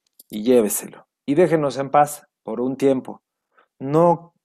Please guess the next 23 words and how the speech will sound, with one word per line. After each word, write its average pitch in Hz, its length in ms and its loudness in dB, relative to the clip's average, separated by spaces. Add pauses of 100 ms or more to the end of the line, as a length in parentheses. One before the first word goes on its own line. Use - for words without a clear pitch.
(340)
no 135 260 -2
me 156 220 -2
lo 120 300 0
tome 143 280 -6
a 123 60 -8
mal, 131 300 -8
pero 117 200 -4
yo 123 220 -2
no 139 220 -6
puedo 139 260 2
estar 131 320 -4
con 127 220 -10
usted 127 320 0
aquí 127 300 -2
en 127 120 -2
este 127 240 -6
momento. 123 480 -4 (600)
Necesito 127 540 -2
estar 143 300 0
solo 160 440 4
con 127 220 -2
mis 127 200 -8
hijos, - 380 -8